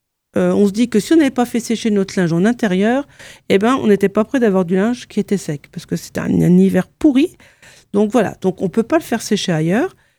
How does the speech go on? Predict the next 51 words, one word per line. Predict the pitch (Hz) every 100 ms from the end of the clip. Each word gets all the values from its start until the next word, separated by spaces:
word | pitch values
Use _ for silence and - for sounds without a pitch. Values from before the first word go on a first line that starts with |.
| _ _ _ _ _ _
Même | 262 392 381
quand | 311 262
il |
fait | - 233
beau, | 196 214 208 - _ _ _ _ -
même | 311 349
en |
H | 254 214 -
L | 190
M, | 175 -
on | - 196
a | 190 - -
interdiction | 339 349 226 202 - 240
de | 208
faire | 156 160 -
sécher | - 277 277
du | 226 214
linge | 202 190 156
dehors, | 156 160 185 -
c'est | - - -
interdit. | 175 - 160 160 262 _
Alors | - -
quelquefois | - 170 202 - 220
on |
le | 202 196
fait, | - 233 214
on | 175
le | 175
rentre | 170 170 190
vite, | 190 220
parce | 175
que | -
de | 170
toute | 185
façon, | 190 185 220 - _ _ _
on | 175
peut | 190 202
craindre | - 233 220
aussi | 185 160 202
de |
se | -
prendre | 156 170 160
quelque | 160 -
chose | 175 196 185
sur | - 170
le, | 165
notre | 165 175 - 190
linge | 190 -
qui | -
est |
propre. | - - 294 -